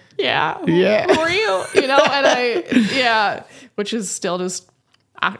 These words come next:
Speaker 1: odd, you know? 'Cause
Speaker 2: Yeah,
Speaker 1: you're like,
Speaker 2: for sure.
Speaker 1: "I'm just, I'm just a person," you know?
Speaker 2: Yeah.
Speaker 1: Um, but yeah, my,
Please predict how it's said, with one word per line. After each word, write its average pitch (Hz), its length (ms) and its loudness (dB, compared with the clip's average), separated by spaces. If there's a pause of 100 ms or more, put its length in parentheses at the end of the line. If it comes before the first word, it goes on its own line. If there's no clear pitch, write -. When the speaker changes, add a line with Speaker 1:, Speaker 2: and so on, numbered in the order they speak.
Speaker 1:
odd, 196 480 0
you 247 140 0
know? 196 140 4
'Cause 180 80 6
Speaker 2:
Yeah, 190 240 6
Speaker 1:
you're 131 80 6
like, 185 140 2
Speaker 2:
for 131 60 4
sure. 120 460 2 (380)
Speaker 1:
"I'm 220 120 -4
just, 240 280 -8 (160)
I'm 214 120 -4
just 214 160 -6
a - 20 -10
person," 226 580 -4
you 208 80 -6
know? 185 200 -6
Speaker 2:
Yeah. - 180 -4 (360)
Speaker 1:
Um, 180 500 -4 (880)
but 226 60 -2
yeah, 214 120 -2
my, 185 480 -6